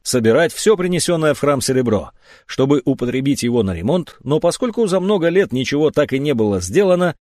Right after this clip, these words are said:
царь взял эти приношения под собственный контроль. Он оставил священникам серебро, полученное как жертва за провинность или грех, а все остальные приношения тратил на ремонт храма.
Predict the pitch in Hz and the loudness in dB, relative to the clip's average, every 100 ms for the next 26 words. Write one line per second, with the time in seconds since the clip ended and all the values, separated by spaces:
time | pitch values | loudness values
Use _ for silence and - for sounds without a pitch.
0 | _ _ - 202 175 107 160 160 143 113 | _ _ -2 0 2 2 2 2 0 -2
1 | 107 107 - 170 156 143 196 - 151 - | 0 -2 -2 -2 0 0 0 0 -2 -2
2 | 127 127 117 123 98 87 - _ _ _ | -4 -2 0 0 -2 -6 -12 _ _ _
3 | _ _ - 170 175 - 156 160 147 139 | _ _ 0 2 2 2 2 2 0 0
4 | 127 143 135 127 120 107 - - 147 120 | 0 0 0 0 0 -2 -10 -2 0 2
5 | 147 143 113 135 127 117 110 104 101 82 | 0 2 0 0 -2 0 0 0 -2 -2
6 | 113 127 120 95 104 104 95 104 123 127 | -2 -2 -2 -2 -2 -2 -2 -2 -2 -2
7 | 120 - 117 85 85 131 - - _ _ | -4 -4 -6 -6 -2 0 -2 -8 _ _
8 | _ 120 127 131 - 220 185 190 185 185 | _ 0 2 2 2 0 2 0 2 0
9 | 160 160 165 - 214 202 170 180 185 175 | 0 0 0 0 2 2 2 2 0 0
10 | 170 160 143 139 117 - 98 101 - | -2 0 0 0 -2 -2 -4 -6 -16